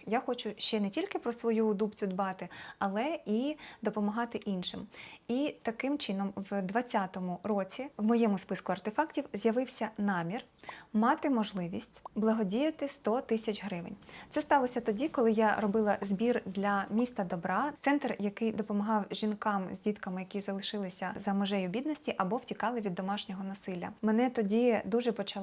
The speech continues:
надихати взагалі благодійність, допомога іншим. І цей проект розпалив в с-, в мене в серці таке бажання, що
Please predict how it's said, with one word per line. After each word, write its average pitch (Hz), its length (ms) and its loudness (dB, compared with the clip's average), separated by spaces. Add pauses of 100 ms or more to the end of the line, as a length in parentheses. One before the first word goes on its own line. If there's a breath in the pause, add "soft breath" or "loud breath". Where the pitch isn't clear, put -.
(160)
надихати 196 520 -4
взагалі 196 520 -2
благодійність, 202 800 0
допомога 226 560 -2
іншим. 226 360 -4
І 202 60 -6
цей 240 160 0
проект 240 460 0 (260 loud breath)
розпалив 214 560 0
в - 320 -4
с-, - 160 -6
в 196 40 0
мене 208 200 2
в 208 60 -4
серці 233 380 -2
таке 214 240 -4
бажання, 233 520 0 (340 loud breath)
що 208 480 0